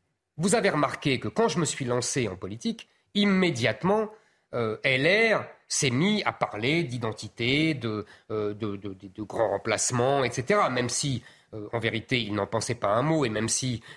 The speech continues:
euh, il n'aurait pas appliqué la moitié, euh, de, euh, mon programme, il n'empêche que ça a orienté le début de la campagne présidentielle. Alors évidemment, après, vous avez tout un système médiatique,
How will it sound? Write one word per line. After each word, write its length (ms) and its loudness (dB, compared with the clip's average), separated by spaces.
euh, 100 -4
il 140 0
n'aurait 240 4
pas 200 2
appliqué 460 0
la 120 0
moitié, 480 0
euh, 300 -6
de, 120 -4
euh, 320 -2
mon 160 -6
programme, 460 2
il 160 2
n'empêche 380 2
que 100 0
ça 240 4
a 60 6
orienté 520 2
le 120 2
début 280 0
de 60 -4
la 100 2
campagne 320 0
présidentielle. 640 -6
Alors 180 2
évidemment, 420 2
après, 460 2
vous 140 0
avez 320 2
tout 200 -6
un 240 2
système 460 0
médiatique, 680 0